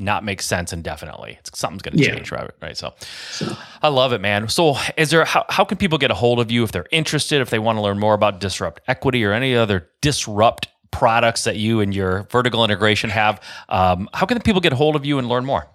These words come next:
Speaker 2: Yeah, no, I mean, feel free to reach out. I mean, either Facebook, my LinkedIn, you know, disrupt equity dot com, or send me an email, guys. I mean, I'm a pretty open guy and I'm happy to talk. So Feras, F E R A S, at disrupt equity dot com.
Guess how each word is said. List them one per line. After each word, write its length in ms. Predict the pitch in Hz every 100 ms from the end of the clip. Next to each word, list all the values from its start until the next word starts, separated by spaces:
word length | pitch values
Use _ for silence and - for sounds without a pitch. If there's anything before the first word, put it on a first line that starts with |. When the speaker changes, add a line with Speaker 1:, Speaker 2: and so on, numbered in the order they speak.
| _ _ _ _ _ - -
Speaker 2:
Yeah, 240 | 214 330 220
no, 160 | 233
I 20 | 208
mean, 140 | 165
feel 220 | - 208
free 240 | 208 247 202
to 80 | 190
reach 240 | 180 175
out. 160 | 190 165
I 40 |
mean, 140 | 135
either 440 | 120 120 131 120 113
Facebook, 840 | - 165 160 165 151 147 147 - -
my 140 | 113
LinkedIn, 920 | 117 147 156 147 143 143 139 139 135 131
you 60 |
know, 80 | 107
disrupt 400 | 117 151 - 147
equity 260 | 135 147 143
dot 160 | 117
com, 260 | - 139 143
or 60 | 120
send 200 | 143 147
me 80 |
an 80 | 135
email, 240 | 117 123 92
guys. 280 | 98 98
I 40 | 101
mean, 220 | 101 101 - - -
I'm 100 | 127
a 40 |
pretty 340 | 117 147 131 127
open 360 | 123 135 127
guy 140 | 120 123
and 80 | 120
I'm 60 | 117
happy 200 | 110 107
to 60 |
talk. 280 | 107 104 107
So 160 | 101 101
Feras, 400 | - 135 135 -
F 140 | 127
E 120 | 139 131
R 280 | 117 135 139
A 200 | 131 123
S, 440 | 135 - - - _ _ -
at 220 | 117 113
disrupt 340 | 123 143 120
equity 360 | - 117 123 120
dot 180 | 107 -
com. 220 | -